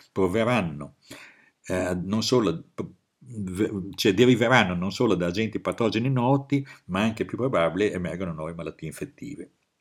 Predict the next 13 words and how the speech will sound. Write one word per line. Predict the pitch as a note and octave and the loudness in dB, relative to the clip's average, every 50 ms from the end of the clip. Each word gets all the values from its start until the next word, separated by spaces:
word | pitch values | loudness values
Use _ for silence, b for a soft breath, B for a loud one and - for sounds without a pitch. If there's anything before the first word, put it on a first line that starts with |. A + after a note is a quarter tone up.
| _ _ _ _ _ _ _ _ _ _ - - | _ _ _ _ _ _ _ _ _ _ -16 -2
Le | - G2 | 0 0
epidemie | F2+ - F#2+ F2+ E2+ D#2+ F#2+ A2+ A2+ G2 | 0 0 -2 -4 -4 -4 -2 -2 -2 -2
di | F2 D#2+ | -4 -6
minaccia | D#2+ D#2+ E2 F#2+ F#2 - - | -8 -6 -6 -8 -6 -6 -8
di | D#2+ D2+ | -10 -10
malattie | D2+ D2+ D#2+ - - G#2 | -10 -10 -12 -6 -4 -4
infettive | F2+ F2+ - F#2 - - G#2+ E2 | -4 -4 -8 -14 -8 -4 -4 -4
emergenti | D#2 D#2+ F#2+ F#2+ F2+ F2 G#2 G#2 F2 - - | -2 -2 -4 -4 -4 -4 -4 -4 -4 -6 -8
e | D2+ | -10
riemergenti | D2+ D#2+ D#2+ F2 G2 A#2 B2 G2+ F#2 F#2 F#2 - F#2+ | -8 -8 -8 -8 -6 -6 -8 -6 -8 -10 -8 -8 -10
stanno | - - F2+ E2 E2 | -8 -6 -6 -6 -6
solo | - - F2 E2 E2 | -6 -4 -4 -4 -4
accelerando, | E2 - - F2 F2+ F2+ F#2 G2+ G#2+ F2 D2+ D2 C2+ - | -4 -6 -6 -4 -2 -2 0 0 0 0 -2 -4 -8 -12